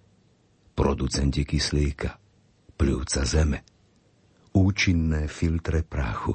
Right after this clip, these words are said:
Regulátory vody. Hromozvody a vetrolamy. Citlivé seizmografy. Ekologické výkričníky.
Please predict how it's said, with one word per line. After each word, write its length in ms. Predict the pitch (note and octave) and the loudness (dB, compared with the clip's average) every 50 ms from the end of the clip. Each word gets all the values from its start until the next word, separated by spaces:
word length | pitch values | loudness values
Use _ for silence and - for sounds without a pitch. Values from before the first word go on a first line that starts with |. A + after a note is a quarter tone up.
| - - - _ _ _ _ _ _ _ - - - - | -6 -10 -18 _ _ _ _ _ _ _ -16 -14 -6 0
Regulátory 800 | - D#2 E2+ E2+ E2 E2 D#2+ D#2 D#2 D#2+ - F2 E2 E2+ E2+ D#2 | 2 2 4 4 4 4 4 2 0 0 0 0 0 0 0 0
vody. 400 | D#2+ G2+ G2 E2 D#2 C#2 - - - _ _ _ - - - - | 2 0 0 0 -2 -4 -4 -10 -18 _ _ _ -20 -20 -10 -2
Hromozvody 960 | D#2 D#2+ F#2+ G#2+ G#2+ G#2+ G2+ G2 F#2+ E2 F2+ E2+ F2+ F#2 F2 E2 F#2 F#2 F2+ | 0 2 4 4 4 4 2 2 0 0 0 0 0 0 0 0 2 2 2
a 80 | F2 E2+ | 2 2
vetrolamy. 720 | F#2 G2 F#2+ - F#2+ F#2+ F2 D#2+ C#2+ C2+ B1+ B1 A#1+ - - - _ _ _ _ _ _ _ - | 0 -2 -2 -2 0 0 2 2 0 0 -2 -4 -6 -10 -14 -18 _ _ _ _ _ _ _ -4
Citlivé 560 | - F2 E2 C#2 - D2+ D#2 C#2 C#2 D2 D2 | -2 -2 -2 0 0 0 0 2 2 2 2
seizmografy. 960 | C#2+ - - D#2+ E2 E2+ E2 F2 F2 E2 D2 C#2 C#2 B1+ - - - A#1 - - _ _ _ _ _ _ _ _ _ _ _ _ _ - | 0 0 0 0 2 2 2 2 2 2 0 -2 -2 -4 -4 -6 -10 -12 -12 -14 _ _ _ _ _ _ _ _ _ _ _ _ _ -2
Ekologické 800 | F2 - - - B1+ C2 B1+ A#1+ - - - - C#2+ C2+ C2 B1+ | -2 0 -2 -4 -6 -6 -6 -6 -6 -6 -4 -2 -2 -2 0 2
výkričníky. 1040 | D#2 D#2+ D#2+ - - - C#2 C#2 - - - A#1 G#1+ G1+ - - - - - - | 2 2 2 0 -2 -4 -2 -2 -4 -4 -4 -4 -6 -8 -10 -10 -10 -10 -10 -12